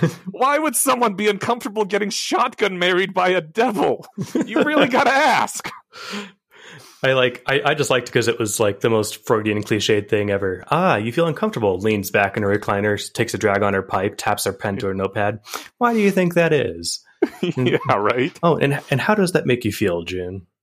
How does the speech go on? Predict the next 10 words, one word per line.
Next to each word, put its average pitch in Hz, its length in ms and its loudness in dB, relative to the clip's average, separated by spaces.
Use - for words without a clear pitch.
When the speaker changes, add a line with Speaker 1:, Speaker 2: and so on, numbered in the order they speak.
Speaker 1:
Yeah. 117 240 2
Speaker 2:
Mm-hmm. 151 260 -2
"Tell 240 260 0
me 226 140 4
about 190 300 2
your 165 80 -2
mother." 113 500 -2
Speaker 1:
<laughs> - 180 -20
Right. 120 380 2
<laughs> - 640 -4